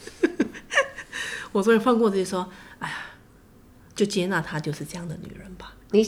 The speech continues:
Speaker 2: 你，啊，你接纳她的现在的所有的状态，所以你就不要求她改变了，是吗？
Speaker 1: 因为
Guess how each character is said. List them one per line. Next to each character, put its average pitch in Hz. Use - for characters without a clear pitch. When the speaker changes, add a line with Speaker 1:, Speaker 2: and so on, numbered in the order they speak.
Speaker 2:
你， 156
啊， 175
你 175
接 208
纳 214
她 165
的 160
现 170
在 156
的 143
所 139
有 107
的 -
状 -
态， -
所 -
以 156
你 147
就 151
不 160
要 143
求 -
她 -
改 -
变 123
了， -
是 -
吗？ -
Speaker 1:
因 254
为 294